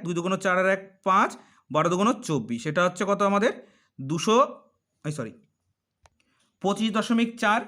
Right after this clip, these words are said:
একে আমরা গুণ করব কত? চার দশমিক দুই দিয়ে, অর্থাৎ বর্গমিটার হচ্ছে এটি। তো এটাকে আমরা যদি গুণ করি, আমাদের গুণফল হবে একশো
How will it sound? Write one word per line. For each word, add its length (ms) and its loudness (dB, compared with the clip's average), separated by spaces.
একে 220 -2
আমরা 200 2
গুণ 240 2
করব 280 0
কত? 160 0
চার 220 2
দশমিক 380 2
দুই 240 2
দিয়ে, 220 -2
অর্থাৎ 240 -2
বর্গমিটার 580 0
হচ্ছে 220 -2
এটি। 160 -4
তো 60 -4
এটাকে 380 0
আমরা 180 2
যদি 200 0
গুণ 280 0
করি, 240 2
আমাদের 260 2
গুণফল 440 0
হবে 160 2
একশো 640 -2